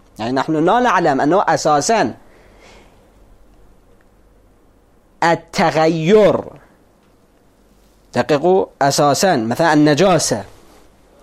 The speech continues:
فيها استعداد البقاء من الأول،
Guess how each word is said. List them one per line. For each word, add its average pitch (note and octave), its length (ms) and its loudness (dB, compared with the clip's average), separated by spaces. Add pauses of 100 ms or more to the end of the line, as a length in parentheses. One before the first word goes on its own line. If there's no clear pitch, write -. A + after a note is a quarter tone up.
(400)
فيها F#3+ 800 0
استعداد A#3 800 0
البقاء G#3 680 0
من A#3+ 140 2
الأول، A#2+ 460 0